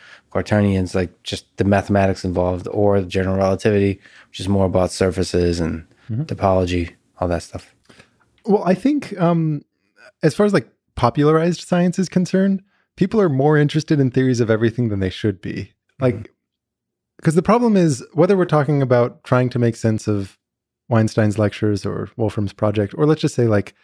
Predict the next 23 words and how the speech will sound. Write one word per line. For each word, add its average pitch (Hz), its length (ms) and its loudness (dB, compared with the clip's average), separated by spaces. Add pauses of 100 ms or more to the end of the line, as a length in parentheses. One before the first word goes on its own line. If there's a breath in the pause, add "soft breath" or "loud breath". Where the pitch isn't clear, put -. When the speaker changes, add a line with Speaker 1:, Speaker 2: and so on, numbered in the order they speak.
(180)
Speaker 2:
listening 117 340 0
to, 104 260 0 (280)
uh, 107 280 0 (380)
Witten 117 340 0
talk 104 240 -2
about 98 200 -2
string 98 240 -6
theory, 117 340 -12 (260 soft breath)
whatever 160 520 2 (300)
proposed 143 420 0
path 123 260 0
to 117 100 -2
a 107 40 0
theory 107 220 0
of 101 80 -4
everything, 101 460 -8 (580 soft breath)
um, 104 340 -2 (240)
you're 165 120 2
not 196 120 4
actually 147 240 0
gonna 110 160 2
understand - 420 -8
it. - 80 -20